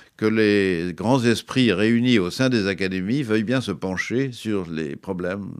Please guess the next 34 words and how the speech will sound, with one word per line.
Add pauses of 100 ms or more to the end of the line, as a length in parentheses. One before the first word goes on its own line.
de
la
société (480)
et
du
fonctionnement
de
la
société
de
son
époque. (720)
Et
donc,
c'est
une
mission
qui
a
été
constamment
accomplie, (320)
très
soigneusement
d'ailleurs,
par
chacune
des
académies, (560)
et
elles
ont
été
supprimées,